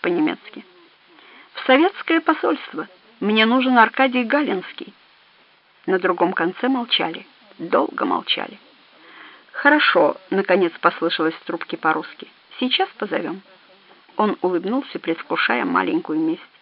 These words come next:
Через минуту трубку взял сам Галинский. "Я правильно всё рассчитал", подумал Дронго. По утрам, как образцовый чиновник,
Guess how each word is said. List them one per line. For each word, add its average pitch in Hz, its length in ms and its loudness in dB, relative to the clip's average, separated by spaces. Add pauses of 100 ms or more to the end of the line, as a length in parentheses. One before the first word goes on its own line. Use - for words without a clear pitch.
(340)
Через 233 280 2
минуту 269 520 0 (220)
трубку - 360 0
взял 214 280 2 (100)
сам 392 220 2
Галинский. - 640 -2 (440)
"Я 196 400 6 (160)
правильно 180 480 -4
всё - 200 -8
рассчитал", - 560 -2 (280)
подумал 202 380 -2
Дронго. 160 420 -4 (760)
По 196 80 6
утрам, 226 380 4 (160)
как 196 200 0
образцовый 175 580 2
чиновник, 254 580 -4